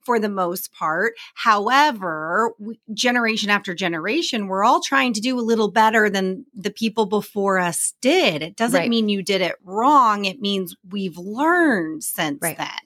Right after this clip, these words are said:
Speaker 2: And this is one of those places where we're like, culturally, we've taken a huge left turn. So our parents might come, might say, "I just told you what to do and you did it."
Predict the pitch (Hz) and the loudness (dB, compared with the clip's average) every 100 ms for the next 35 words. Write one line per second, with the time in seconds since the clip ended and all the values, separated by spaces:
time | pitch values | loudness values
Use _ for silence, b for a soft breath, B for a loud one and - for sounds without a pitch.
0 | _ _ 202 196 226 233 269 247 226 214 | _ _ -2 2 0 0 0 2 2 0
1 | - 214 208 220 208 202 196 226 220 202 | 2 2 2 0 2 2 4 4 4 2
2 | - - 190 254 - 359 320 220 196 180 | -4 -2 2 2 2 0 2 2 0 -2
3 | 185 262 B B 202 247 247 262 226 190 | -2 -4 B B -2 -2 0 2 2 0
4 | - 233 233 196 185 185 - - 170 185 | -2 0 0 0 0 0 -4 -8 -4 -2
5 | 175 - - B B - 233 - 277 240 | -4 -6 -16 B B 0 4 4 2 2
6 | 262 277 - 214 196 - 202 190 190 202 | 2 0 -2 0 0 -4 -2 -2 -4 -4
7 | 208 - 214 196 180 B 202 226 277 269 | -4 0 0 0 -2 B 2 2 2 0
8 | - - 277 233 226 214 214 180 214 294 | -2 0 0 0 -2 -2 -2 -2 0 2
9 | 220 180 185 214 - 190 226 156 | 2 2 -2 -4 0 2 2 0